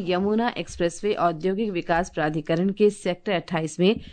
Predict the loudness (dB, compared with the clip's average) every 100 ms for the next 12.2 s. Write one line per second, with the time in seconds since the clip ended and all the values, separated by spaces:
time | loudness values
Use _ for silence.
0 | -8 0 0 0 -2 0 -2 -2 -2 0
1 | 0 -2 0 -2 0 -4 0 0 0 -2
2 | -2 -2 -2 -6 -2 2 2 2 -2 0
3 | 0 -2 -6 -20 -2 0 0 0 0 0
4 | 0 -2 -2 -2 0 -2 -2 0 2 0
5 | 0 -2 0 0 -2 -2 0 0 0 -2
6 | 0 -2 0 0 0 -2 -2 -4 -18 -4
7 | 2 2 2 -4 -2 -2 0 0 2 0
8 | 0 0 2 0 0 -4 -4 0 0 0
9 | -4 0 2 0 -8 _ 2 2 0 -4
10 | 0 0 0 -2 -4 0 0 2 -2 -2
11 | 0 0 -2 -2 -2 0 -2 0 0 0
12 | -2